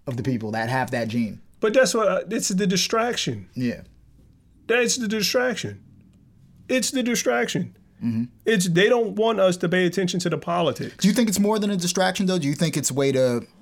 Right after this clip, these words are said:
Speaker 1: uh, basically punish black people?
Speaker 2: No.
Speaker 1: You
Speaker 2: No.
Speaker 1: don't think so?
Speaker 2: Absolutely not.
Speaker 1: By trying to make us the face of hate?
Speaker 2: No.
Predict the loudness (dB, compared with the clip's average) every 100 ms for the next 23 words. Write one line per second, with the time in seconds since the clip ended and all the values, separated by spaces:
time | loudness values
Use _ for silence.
0 | -8 -4 -4 -4 -6 -10 -8 -2 0 0
1 | -2 -2 -2 -4 -2 -2 -2 -2 -6 -6
2 | -8 -2 0 2 0 -2 -14 _ _ _
3 | -20 _ 0 4 6 6 6 4 -2 -6
4 | -20 -20 -20 _ 4 4 4 2 2 2
5 | 2 2 2 2 4 4 4 2 2 0
6 | 0 -2 0 0 0 -2 -2 0 -2 -4
7 | -8 -4 -4 -4 -10 _ _ -2 2 2
8 | 2